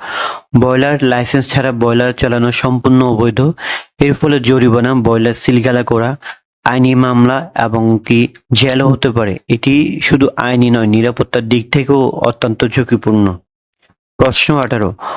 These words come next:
বয়লার অপারেশন সম্পর্কিত বাংলাদেশের প্রধান আইন ও বিধিমালা কোনটি? বাংলাদেশের বয়লার অপারেশন সম্পর্কিত প্রধান আইনগুলো হলো বয়লার আইন উনিশশো তেইশ, বয়লার অ্যাক্ট ওয়ান নাইন টু থ্রি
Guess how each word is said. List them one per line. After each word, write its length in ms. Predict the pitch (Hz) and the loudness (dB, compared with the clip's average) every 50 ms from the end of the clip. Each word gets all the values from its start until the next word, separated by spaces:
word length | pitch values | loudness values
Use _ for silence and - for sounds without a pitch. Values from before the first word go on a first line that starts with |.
| - - _ - 123 | -12 -6 _ 0 2
বয়লার 320 | 123 127 135 143 151 147 | 2 2 2 0 0 0
অপারেশন 460 | 147 135 120 131 123 123 120 - 135 131 | 0 0 0 0 -2 0 0 -2 -2 0
সম্পর্কিত 600 | - - 143 131 120 135 131 - - 131 131 127 | 0 0 0 0 0 0 0 0 0 0 0 -2
বাংলাদেশের 600 | 113 110 117 113 113 113 117 113 - 143 131 123 | -2 0 -2 0 0 0 0 0 0 -2 -2 -2
প্রধান 400 | - 120 123 113 127 127 135 - | 0 -2 0 0 0 0 0 0
আইন 300 | - 117 123 123 - - | 0 -2 -2 -2 0 0
ও 120 | 123 120 | 0 0
বিধিমালা 480 | 110 113 123 113 131 123 131 127 127 120 | 0 0 0 2 2 2 2 2 0 0
কোনটি? 480 | - 113 110 104 98 - 98 90 95 - _ _ _ _ _ _ _ _ _ _ _ - | -2 0 0 0 0 0 -2 -4 -4 -6 _ _ _ _ _ _ _ _ _ _ _ 2
বাংলাদেশের 720 | 107 123 127 127 131 127 131 - - 156 160 156 - - - 127 | 2 2 2 0 0 0 0 0 0 2 0 0 -2 -4 -4 0
বয়লার 340 | 120 117 120 123 131 139 135 | 2 2 2 2 2 0 0
অপারেশন 380 | 127 120 - 117 110 - 139 123 | -2 -2 -2 -2 0 0 -2 0
সম্পর্কিত 580 | - - 139 127 120 131 127 117 135 127 117 | 0 0 0 0 0 0 0 0 0 0 0
প্রধান 440 | 127 120 - - 123 123 127 131 127 | 0 -2 0 0 0 0 2 0 0
আইনগুলো 400 | 123 120 120 117 117 120 127 123 | 0 2 2 2 2 2 2 0
হলো 360 | 120 - 131 120 123 131 147 156 - - - - - - - _ - | -2 0 0 2 2 0 -2 -4 -8 -8 -6 -6 -6 -6 -6 _ 0
বয়লার 320 | 120 123 123 123 135 139 - | 2 2 2 2 0 0 -2
আইন 460 | - - - 117 123 123 123 135 143 - _ _ _ _ _ _ - | -4 -4 -4 -2 -2 -2 -2 -2 -4 -6 _ _ _ _ _ _ 0
উনিশশো 360 | 131 135 139 135 - - 160 147 | 2 2 2 2 2 0 -2 -2
তেইশ, 380 | - - 135 131 131 139 - - - - - - - - - - _ _ _ - 135 | -2 -2 0 0 0 0 -2 -2 -4 -8 -10 -12 -12 -12 -12 -14 _ _ _ -4 -2
বয়লার 280 | 127 131 135 143 139 - - | 0 0 0 0 -2 -2 -2
অ্যাক্ট 300 | - 123 131 135 131 - _ _ _ _ _ - - - | 0 0 0 -2 -4 -8 _ _ _ _ _ -12 -6 -4
ওয়ান 220 | - - 127 135 | -2 0 2 2
নাইন 240 | 139 135 139 135 131 | 2 2 2 0 -2
টু 200 | 123 - 127 127 | 0 0 0 0
থ্রি 380 | 127 - - - 131 135 156 | 0 0 -2 0 0 0 0